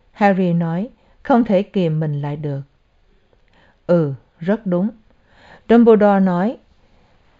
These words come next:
với một nụ cười kín đáo. Và giờ đã đến lúc nghe câu chuyện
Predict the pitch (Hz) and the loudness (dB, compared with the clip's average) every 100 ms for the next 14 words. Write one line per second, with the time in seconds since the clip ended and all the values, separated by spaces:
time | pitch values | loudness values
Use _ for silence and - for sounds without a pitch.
0 | _ _ _ _ _ _ - 180 220 370 | _ _ _ _ _ _ -2 4 4 4
1 | 208 170 165 156 - 170 143 - 190 240 | 0 0 -2 -2 -2 -2 -2 -2 -2 -2
2 | 190 185 240 - - _ _ _ _ _ | -2 -4 -8 -12 -20 _ _ _ _ _
3 | - 190 196 175 180 170 185 220 262 285 | -4 2 2 4 2 2 2 2 0 0
4 | 330 - _ _ _ _ - 202 202 196 | -2 -8 _ _ _ _ -2 0 2 0
5 | 226 220 190 160 160 | 0 0 -2 -2 -4